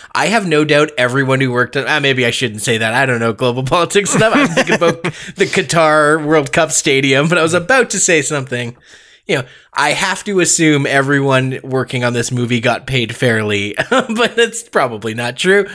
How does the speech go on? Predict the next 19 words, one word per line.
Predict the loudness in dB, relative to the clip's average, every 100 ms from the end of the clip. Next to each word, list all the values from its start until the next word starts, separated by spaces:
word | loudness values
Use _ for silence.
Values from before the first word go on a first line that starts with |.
| -16 -10 -2
Um, | 2 2 0 -6 -14 _ -18 -16 -6
capitalism | -4 -2 -4 -4 -6
is | -8
exploitive. | -8 -2 0 0 -2 -8 -6
I | -2
just | -2 0
mean, | 0
like, | 0 0
it, | -2 -2
it | -6 -4
comes | -4 -4 -2
through. | 0
It | 0 0
looks | -2 0 0
like | 0
no | 0 -2
expense | 0 0 0 -4 -6 -6
was | -4 -4
spared | -2 -4 -6 -10